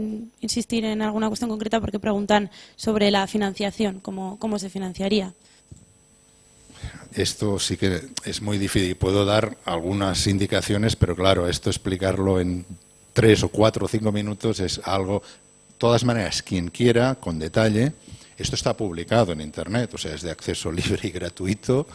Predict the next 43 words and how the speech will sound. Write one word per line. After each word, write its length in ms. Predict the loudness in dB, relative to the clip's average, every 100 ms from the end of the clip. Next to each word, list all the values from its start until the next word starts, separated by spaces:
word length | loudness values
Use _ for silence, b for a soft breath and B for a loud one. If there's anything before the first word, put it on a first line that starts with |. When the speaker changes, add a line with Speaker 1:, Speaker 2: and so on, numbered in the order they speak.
| B -12 -6
Speaker 2:
eh, 80 | -4
para 300 | 0 0 2
todo 180 | 0 0
el 80 | -2
mundo 240 | -2 -2
y 80 | -2
allá 240 | -2 -2
tenéis 400 | -2 -4 -4 -2
todo 220 | 0 0
tipo 280 | 0 0 0
de 80 | 2
datos. 360 | 2 0 -4 -10
Esto 180 | -8
está 220 | -8 -4 -2
en 80 |
nuestra, 400 | -2 -2 -2 -4 -4
entre 240 | -6 -8
otros 260 | -6 -4 -2
sitios, 420 | -4 -2 -4 -4
pero 280 | -8 -8 -8
pues, 400 | -12 -12 -16 -18 -12
lo 120 | -10
han 100 | -6
republicado 800 | -6 -4 -4 -2 0 0 0 -4 B B B
en 160 | -2 0
muchos 320 | 0 0 0
sitios, 460 | 0 0 0 0
pero 340 | -4 -4 -4 -6 B B B B
está 280 | -10 -6 -6
en 100 | -6
la 320 | -10 -10 -12
web 300 | -10 -8 -10 -10
de 100 | -12
la 320 | -8 -8 -10
Red 280 | -8 -8 -6
Renta 320 | -10 -6 -4
Básica, 400 | -2 -2 -4 -4
que 100 | -6
es 140 | -12 -14 -8
red 240 | -8 -6
renta 340 | -6 -4 -2 0
básica 420 | 0 0 -2 -2
punto 580 | 0 -2 2 0 -2